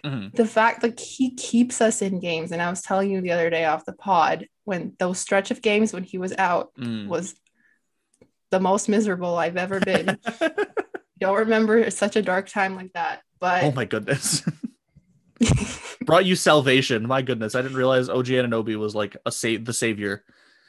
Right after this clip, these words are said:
Speaker 2: Yes, O G Anunoby is the savior of my mental health.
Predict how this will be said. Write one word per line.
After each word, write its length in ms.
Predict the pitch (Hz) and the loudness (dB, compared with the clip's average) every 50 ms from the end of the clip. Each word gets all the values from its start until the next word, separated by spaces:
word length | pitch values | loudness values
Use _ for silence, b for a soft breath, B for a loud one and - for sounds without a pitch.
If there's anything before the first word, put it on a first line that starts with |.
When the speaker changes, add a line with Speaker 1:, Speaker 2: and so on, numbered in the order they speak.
| b b b b b | b b b b b
Speaker 2:
Yes, 360 | 190 180 151 156 - - - - | -4 -4 -4 -4 -8 -12 -8 -4
O 140 | 190 190 196 | -2 -2 -2
G 100 | 196 202 | 0 0
Anunoby 440 | 202 196 196 196 180 180 170 170 170 | -2 -2 -2 -2 -4 -6 -8 -10 -12
is 100 | 170 175 | -14 -14
the 80 | 180 | -14
savior 520 | 170 - - 156 160 - 185 196 - - - _ | -16 -12 -12 -12 -12 -10 -10 -10 -10 -10 -12 _
of 200 | - - - - _ - | -14 -14 -14 -14 _ -12
my 140 | 208 - - | -12 -10 -10
mental 260 | - - - - 190 | -10 -10 -10 -8 -8
health. 240 | 185 - - - | -8 -8 -10 -12